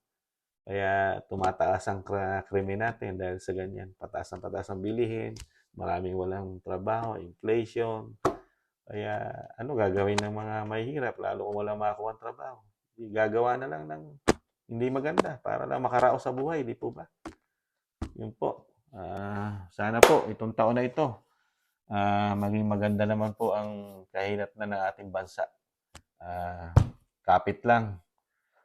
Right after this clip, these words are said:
Ah, muli po, mga katambay, ah, sana po, ah,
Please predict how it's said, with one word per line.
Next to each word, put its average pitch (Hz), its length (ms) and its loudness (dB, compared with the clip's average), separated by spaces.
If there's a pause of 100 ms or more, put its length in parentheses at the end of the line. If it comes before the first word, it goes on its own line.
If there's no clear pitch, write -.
(120)
Ah, 90 320 -2
muli 104 240 2
po, 139 240 8
mga 113 320 4
katambay, 123 640 8
ah, 95 480 -2 (960)
sana 98 320 -2
po, 127 320 2
ah, 92 640 -4